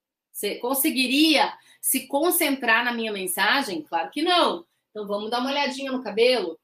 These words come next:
tá? Não fica passando a mão no cabelo a cada cinco minutos, isso desconcentra a sua audiência. Presta atenção. Cenário. Presta atenção no cenário, tá? Não deixa atrás de você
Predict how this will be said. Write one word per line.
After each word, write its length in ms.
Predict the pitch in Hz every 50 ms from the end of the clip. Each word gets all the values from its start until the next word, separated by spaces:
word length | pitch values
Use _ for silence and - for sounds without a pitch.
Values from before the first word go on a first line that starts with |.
| _ _
tá? 160 | - 202 202
Não 180 | 220 247 302 339
fica 320 | 339 - 320 339 339 381
passando 420 | 254 233 233 233 - - 233 226 220
a 80 | 214
mão 140 | 208 202 196
no 100 | 196 196
cabelo 440 | 196 202 196 196 185 180 170 170 170 - _ _ _ _
a 100 | - 165
cada 240 | 156 - 196 196 202
cinco 280 | 196 - 233 220 220 226
minutos, 500 | 226 220 226 240 233 214 - - 185 196
isso 220 | 196 - - 208
desconcentra 760 | 196 214 - - - 240 240 247 - - 277 277 294 277 262
a 40 | 233
sua 160 | 233 - 233
audiência. 600 | 220 208 196 233 233 240 247 233 220 - - - - - _ _ _ _
Presta 300 | - 175 175 196 196 220
atenção. 520 | 226 - 262 269 262 254 233 185 170 - - _ _ _ _
Cenário. 640 | - - 339 339 370 381 330 277 214 175 165 156 - - - _ _ _
Presta 220 | 539 554 539 539
atenção 340 | 539 508 453 427 440 392 330
no 60 | 285
cenário, 440 | - - 240 220 175 160 151 - - _ _ _
tá? 220 | 226 233 247 254
Não 80 | 262 269
deixa 240 | 262 359 370 - 453 440 - - - _ _ _
atrás 500 | - 277 254 262 - 262 254 262 233 226
de 80 | 226 202
você 360 | 202 208 - - 208 196